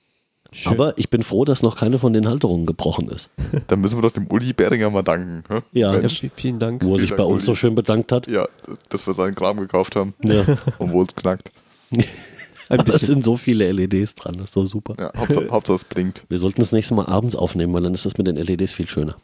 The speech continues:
Speaker 1: Haben wir
Speaker 3: Ja.
Speaker 1: dich hier auch mit Bitcoins bezahlt eigentlich?
Speaker 2: Nee.
Speaker 3: Nee.
Speaker 2: Haben die nicht akzeptiert. <laughs> Also, äh, ist ja, äh, <clears throat> ist ja von Thomann, bei, bei Thomann bestellt, ne?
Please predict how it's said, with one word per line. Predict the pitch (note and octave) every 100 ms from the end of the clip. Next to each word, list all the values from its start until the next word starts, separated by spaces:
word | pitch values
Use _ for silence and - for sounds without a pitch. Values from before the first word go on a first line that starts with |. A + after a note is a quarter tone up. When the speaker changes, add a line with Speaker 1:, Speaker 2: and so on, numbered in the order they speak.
| _
Speaker 1:
Haben | A2+
wir | A#2+
Speaker 3:
Ja. |
Speaker 1:
dich | B2
hier | - -
auch | C3+
mit | C#3
Bitcoins | D3 - F3 -
bezahlt | D#3+ D#3 E3
eigentlich? | D#3+ D#3 E3 - _ _ _ _ _ _ _ _
Speaker 2:
Nee. | F#2+ F2+ G2+
Speaker 3:
Nee. | G2 F2+ - _ F#3 F#3 - _ -
Speaker 2:
Haben | F#2
die | F#2+
nicht | G2 -
akzeptiert. | - - A2 - - -
<laughs> | - - - - - - - - - -
Also, | G#2+ G#2+
äh, | - G2 F#2 G2
ist | G#2 -
ja, | A2+ G2+ F#2 D2 F#2 F2
äh, | - _
<clears throat> | B2 C#3 F2+ _ _ - _
ist |
ja | -
von | - F#2
Thomann, | - G2+ A#2+ D#3 -
bei, | G2+
bei | F#2 F2+
Thomann | - G#2 A2+ B2
bestellt, | - A#2 D3 -
ne? | B2